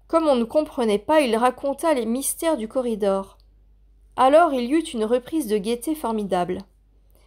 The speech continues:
Ces dames s'amusaient comme des folles. Le comte et monsieur Carré-Lamadon pleuraient à force de rire.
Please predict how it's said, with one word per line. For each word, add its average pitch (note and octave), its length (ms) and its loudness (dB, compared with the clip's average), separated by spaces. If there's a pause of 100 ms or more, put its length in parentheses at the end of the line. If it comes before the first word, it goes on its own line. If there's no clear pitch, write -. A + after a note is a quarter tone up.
Ces - 240 0
dames C#4+ 300 4
s'amusaient B3 600 -2
comme A3 220 -4
des G#3+ 140 0
folles. F#3+ 440 -8 (400)
Le A#3+ 200 0
comte E4+ 560 -6
et A#3+ 80 0
monsieur A#3+ 420 0
Carré-Lamadon C#4+ 840 0
pleuraient C#4+ 500 2
à A#3 80 2
force C4+ 300 -4
de A3 100 -4
rire. G3 400 -6